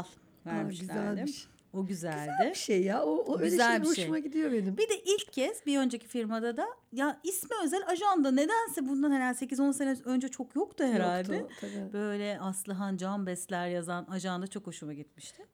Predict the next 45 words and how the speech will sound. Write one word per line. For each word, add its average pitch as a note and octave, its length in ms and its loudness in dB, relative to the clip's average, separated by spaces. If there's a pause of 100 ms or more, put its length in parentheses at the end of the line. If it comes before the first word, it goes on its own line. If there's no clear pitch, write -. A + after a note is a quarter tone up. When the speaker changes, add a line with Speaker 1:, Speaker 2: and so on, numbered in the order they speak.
(100)
Speaker 1:
Tabii G#3 200 -8
canım, G3+ 280 -4
kalemler G3 540 2
falan G#3 360 -4
es-, - 320 -10
çok - 160 -4
Speaker 2:
Ay, G#3+ 60 -2 (180)
böyle A#3 200 -4
Speaker 1:
şimdi G#3+ 260 0
var A#3 280 6
Speaker 2:
güzeldi. - 160 -2
Speaker 1:
da, B3+ 300 0 (260)
e, - 40 -10
o F4+ 220 -6
Speaker 2:
O B3+ 80 2
zaman E4+ 280 6
o - 20 6
Speaker 1:
zamanlar C4+ 240 2
o A#3+ 40 -2
Speaker 2:
daha C#4 220 6
Speaker 1:
kadar C4 140 4
Speaker 2:
böyle B3+ 180 4
Speaker 1:
yoktu, B3 140 -2
Speaker 2:
şeydi. B3 180 0 (260)
Speaker 1:
azdı. D#4 120 -4 (360)
Speaker 2:
Spa, D#4+ 580 6
e, G3 360 4
şeyi F#3 260 0
vermişlerdi, E3 760 -2
çeki C4+ 420 -4
ama B3 220 0
ben A#3 280 -2
doğum A3+ 200 0
izninin G#3+ 600 -2
diye G3 220 -6
benim G3 240 -4
olmamıştı F#3+ 480 -6
ama A3+ 120 4
Speaker 1:
Bunlar D4 220 10
hep F4+ 240 8
anlamlı C#4 480 12
gelmişti A#3 560 6
değil - 120 10
mi D#5 60 12
aslında? F4 540 12